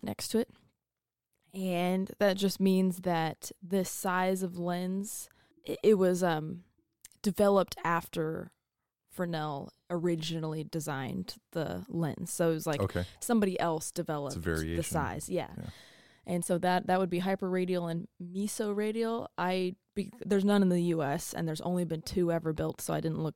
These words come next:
Speaker 1: too deep into that, but maybe I'll, one of these days I'll try and find one of the lighthouses that had a lens like that, because it's just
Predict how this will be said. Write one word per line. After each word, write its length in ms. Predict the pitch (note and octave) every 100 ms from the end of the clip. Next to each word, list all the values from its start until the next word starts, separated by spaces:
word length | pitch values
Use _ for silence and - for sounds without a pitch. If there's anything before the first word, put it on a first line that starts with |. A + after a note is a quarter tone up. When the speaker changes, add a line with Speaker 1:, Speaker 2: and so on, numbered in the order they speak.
| _
Speaker 1:
too 440 | - D#3+ D#3 D3+
deep 280 | D3 F3 -
into 160 | G#3+ A3+
that, 240 | B3 -
but 140 | F3
maybe 220 | D#3 D3 C3+
I'll, 200 | C#3+ F#3+ _ _ _ _ -
one 180 | F3 E3
of 60 |
these 140 | D#3+ D#3+
days 180 | C#3 C#3
I'll 100 | C#3
try 180 | - C#3
and 100 | D3
find 260 | D3 D3
one 120 | D3
of 40 | D3+
the 80 | C#3
lighthouses 560 | G#2 D#3 - - F#3
that 140 | - -
had 320 | E3 - F3+ -
a 80 |
lens 260 | E3 D3+ D3
like 200 | C#3 C#3+
that, 200 | - -
because 400 | - - - - -
it's 100 | -
just 320 | D4 -